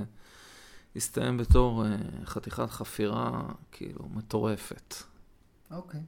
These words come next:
Speaker 2: אבל הוא תקשורתי יחסית.
Speaker 1: כן, כי הגרוב, אה, יותר לכיוון של פ-, רוק ופאנק.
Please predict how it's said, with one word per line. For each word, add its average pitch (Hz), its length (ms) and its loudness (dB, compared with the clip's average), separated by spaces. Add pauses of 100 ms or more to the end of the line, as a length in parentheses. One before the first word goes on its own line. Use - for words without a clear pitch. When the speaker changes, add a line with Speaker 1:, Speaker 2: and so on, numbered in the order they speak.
(260)
Speaker 2:
אבל 147 200 -2
הוא 160 140 0
תקשורתי 170 440 -6
יחסית. - 380 -6 (680)
Speaker 1:
כן, 190 300 12
כי 143 140 8
הגרוב, 220 800 8
אה, 175 40 8 (540)
יותר 175 240 6
לכיוון 170 420 4
של 131 300 6
פ-, - 420 -8
רוק 175 420 6
ופאנק. 160 800 8